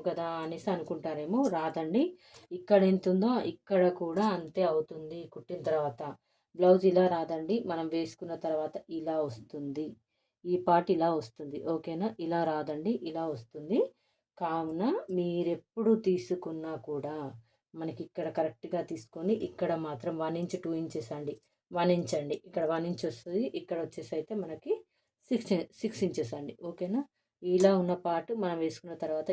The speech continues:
ఇలా వస్తుంది. ఓకేనా? ఇలా రౌండ్గా వస్తుంది. చూడండి ఎంత నీట్‌గా వచ్చిందో. ఓకేనా? ఇప్పుడు మనము ముందు భాగాలండి,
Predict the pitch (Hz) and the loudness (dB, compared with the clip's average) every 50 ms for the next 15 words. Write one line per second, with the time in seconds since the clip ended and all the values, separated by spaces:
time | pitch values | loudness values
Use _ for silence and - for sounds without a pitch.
0 | - 165 160 165 160 156 139 113 - _ 151 143 147 156 156 - 165 185 190 - | -4 -2 -4 -4 -4 -4 -4 -6 -12 _ -12 -6 -6 -6 -4 -4 -6 -6 -6 -4
1 | 170 160 160 160 156 156 156 156 156 156 156 160 170 160 - - - 156 143 123 | -4 -4 -4 -4 -4 -6 -6 -6 -6 -6 -4 -4 -4 -4 -4 -6 -12 -18 -18 -18
2 | - 170 160 160 156 151 151 147 139 135 151 151 147 143 - - 151 143 135 117 | -14 -12 -10 -8 -8 -8 -8 -10 -10 -10 -10 -10 -10 -10 -10 -10 -10 -8 -8 -10
3 | - - 143 143 156 220 339 523 - _ _ _ _ _ _ _ - 175 165 - | -12 -16 -12 -6 -4 -4 -4 -4 -8 _ _ _ _ _ _ _ -8 -8 -8 -4
4 | - 170 170 208 254 254 - - - - - 175 175 170 165 160 160 196 269 415 | -4 -2 0 0 0 0 0 -4 -4 -4 -4 -4 -4 -6 -6 -4 -2 0 0 0
5 | 466 - - - - - - - - - - 170 175 180 180 180 180 180 170 160 | -2 -4 -10 -20 -20 -20 -20 -20 -18 -16 -12 -8 -4 0 4 4 4 4 4 2
6 | 156 151 160 147 156 156 165 185 254 | 2 2 0 0 0 0 2 4 4